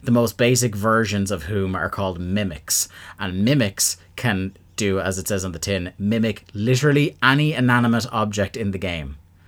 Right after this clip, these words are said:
So you're walking around the space station and you see a bin,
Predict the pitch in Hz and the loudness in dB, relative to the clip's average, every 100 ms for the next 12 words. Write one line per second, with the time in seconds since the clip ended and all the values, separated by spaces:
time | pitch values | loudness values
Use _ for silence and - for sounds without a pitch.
0 | - - - - - - - 110 104 98 | -20 -20 -20 -20 -18 -6 0 4 2 2
1 | 104 131 139 147 139 143 120 - - 123 | 2 4 6 6 4 4 2 2 2 4
2 | 123 - 104 98 107 95 90 - 113 107 | 4 2 2 2 -2 -2 -6 -8 -4 0
3 | 113 120 - 123 107 98 117 104 82 85 | 2 2 2 2 2 0 0 0 -4 -8